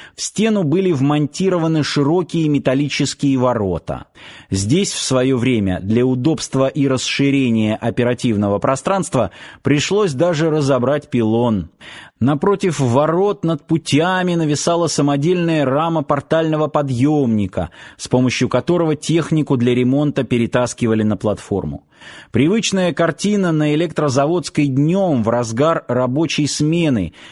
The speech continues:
деловитая суета десятков людей в рабочих комбинезонах. Постоянно вспыхивающее зарево сварки,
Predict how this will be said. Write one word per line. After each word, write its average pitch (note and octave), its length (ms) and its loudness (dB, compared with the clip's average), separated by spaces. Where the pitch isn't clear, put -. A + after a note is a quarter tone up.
деловитая C#3 720 0
суета C3+ 540 0
десятков C3+ 600 -2
людей B2+ 560 0
в G#2+ 100 -4
рабочих B2 680 0
комбинезонах. A2 1080 0
Постоянно G#3+ 640 0
вспыхивающее D#3+ 1000 0
зарево D3 480 0
сварки, B2+ 920 0